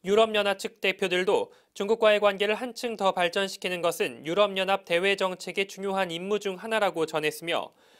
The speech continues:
독일 대표는 리커창 총리가 독일을 방문하면서 발표한 독일 중국 협력 행동 요강을 잘 수행해 나가면서 양국 관계를 더 잘 발전시킬 것이라고 전했습니다.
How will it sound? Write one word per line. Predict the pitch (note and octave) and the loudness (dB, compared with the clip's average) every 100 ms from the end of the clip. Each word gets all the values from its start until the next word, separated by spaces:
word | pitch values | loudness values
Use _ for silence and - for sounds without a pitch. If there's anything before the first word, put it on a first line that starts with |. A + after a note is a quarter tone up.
| _ - | _ -6
독일 | F#3 G#3 | 0 2
대표는 | G3 F#3+ G#3+ D#3+ C3+ | 2 2 0 0 -2
리커창 | F3 A3 A3 G#3 | -2 -2 -2 -4
총리가 | G#3+ G3+ G#3 | -4 2 2
독일을 | G#3 F#3+ G3 G3+ G3 | 0 -4 0 2 2
방문하면서 | F#3 F3+ F#3 F3 E3+ F3 | -2 -2 -2 -2 -2 2
발표한 | E3 D#3 G3 D#3+ - _ _ | 0 0 0 -2 -4 _ _
독일 | - F#3 G#3 G3+ | -6 0 0 0
중국 | G3+ G3+ G3 - | -4 -4 -4 -4
협력 | A3+ A3+ A3 | -2 -2 -2
행동 | A3+ G#3 G3 | -6 -4 -4
요강을 | F3+ E3+ F3+ F#3+ | -2 -2 -2 -2
잘 | F#3 F#3 F#3 | 0 0 -2
수행해 | - A#3 G#3 G3 | 0 2 2 2
나가면서 | D#3+ D#3+ D#3+ D#3 D#3 G#2 - | 2 2 0 0 0 0 0
양국 | D#3 D#3+ F#3 | -2 0 0
관계를 | F#3 E3+ E3 G3 | 0 0 0 0
더 | F#3+ F3+ | 0 2
잘 | F#3 F#3 | 2 2
발전시킬 | F3 F3 G3+ G3 - F#3 | 0 0 0 -2 -4 -2
것이라고 | E3+ - G#3 A2+ | -2 -4 -4 -4
전했습니다. | D#3+ D3 C3+ F#2+ F#2+ - | -4 -6 -6 -14 -12 -12